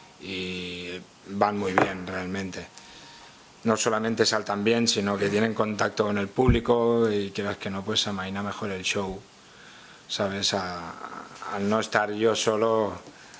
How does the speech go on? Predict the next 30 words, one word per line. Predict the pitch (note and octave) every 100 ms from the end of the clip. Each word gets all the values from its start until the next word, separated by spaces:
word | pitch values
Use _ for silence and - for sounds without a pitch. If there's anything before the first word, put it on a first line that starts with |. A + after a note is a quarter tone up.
| - -
haciendo | A2 G2+ G#2 G#2
el | G2+
show | - A2+
con | A2 G2+
el |
público, | F#2+ A#2 G#2 G2
¿no? | G#2
Al | G#2+
tener | G#2 G2+ G#2+ G#2
dos | G#2+ G2+
o | G#2
tres | G2+
pilotos | - G#2 G2+ F#2
que | G#2+
también | G2 G2 G#2+ G#2 G2
juegan | - G#2+ G#2
contigo, | G#2+ G2+ G#2 G#2+ A2+
pues | G#2+ G2+ G2 - - - - - -
la | - F#2+
noche | F#2+ G2 G#2
se | G#2+
caldea | G2+ G2 G2+
más, | G#2+ B2+ B2+ C3+ C3 -
el | G2+
público, | G2 G#2+ G#2 G#2 G#2+
pues, | G#2
disfruta | F#2+ F#2+ G#2+ G#2
mucho | G#2 G#2+
más | G#2+ A#2 A#2+ -
y, | F#2 E2 E2